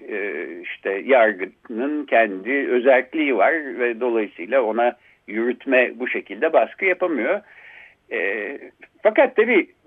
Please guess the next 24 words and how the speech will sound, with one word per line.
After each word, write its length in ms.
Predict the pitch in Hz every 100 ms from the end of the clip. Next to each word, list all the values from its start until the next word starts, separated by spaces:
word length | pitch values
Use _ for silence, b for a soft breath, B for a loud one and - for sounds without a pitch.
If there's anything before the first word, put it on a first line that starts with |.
| -
unutmamamız 720 | 151 247 - 226 175 139 113
lazım. 360 | 117 117 269 240
Öte 180 | 156 151
yandan, 600 | 139 127 151 247 247 - -
e, 360 | 131 135 151 - - - 185
hani 300 | 208 175 170
düşe 220 | 214 208
kalka 540 | 175 147 127 156 160 160 165 139 - - 160 131 131 143 131
giden, 520 | 127 127 147 151 123
e, 480 | 135 123 110 120 120 101 117 - - - 160
iyi 240 | 143 139
kötü 520 | - 117 135 135 143
bir, 200 | 147 135
bir 160 | 139 127 - 135 113 135 131
demokratik 580 | 123 127 - 117 123 -
parlamenter 640 | 110 113 117 120 120 131
sisteme 560 | - - - 123 143 156 b b b b b
artık 380 | 117 139 - -
sahip 460 | - 139 165 185 -
değiliz. 280 | 143 220 - - - -
Sahiptik 540 | 120 180 220 - -
ama 300 | 277 302 190 b b b b -
referandum 640 | - 170 220 226 226 220
yaptık, 340 | 175 - -